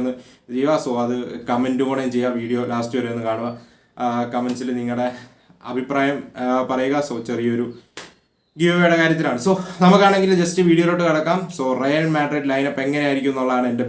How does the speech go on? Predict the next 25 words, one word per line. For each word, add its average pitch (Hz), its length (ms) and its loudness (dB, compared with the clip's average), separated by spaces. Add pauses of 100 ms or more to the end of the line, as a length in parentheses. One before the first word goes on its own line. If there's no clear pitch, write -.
ബിഗ്ഗസ്റ്റ് 143 340 0
കൺഫ്യൂഷൻ. 135 480 -4
So, 123 140 -4
നമുക്ക് 120 280 -2
നേരെ 127 200 -2 (600)
റയൽ 170 260 2
മാഡ്രിഡ് 143 340 -2
ലൈനപ്പിൽ 127 380 -2
നിന്ന് 123 160 -4
തുടങ്ങുകയും 120 400 -2
ചെയ്യാം. - 180 -12 (640)
So, 240 80 10 (260)
ഇതാണ് 214 340 8
ഞാൻ 180 120 6 (140)
റയൽ 151 260 6
മാഡ്രിഡ് 156 280 4
ലൈനപ്പായിട്ട് 131 480 2
കൺസിഡർ 123 340 6
ചെയ്യുന്നത്. 127 340 8 (100)
So, 139 60 8 (340)
ഈ 151 40 8 (100)
ലൈനപ്പിൽ 147 480 4 (160)
വളരെ 143 260 6 (220)
കൺഫ്യൂസ്ഡ് 135 480 6
ആണ് 127 100 4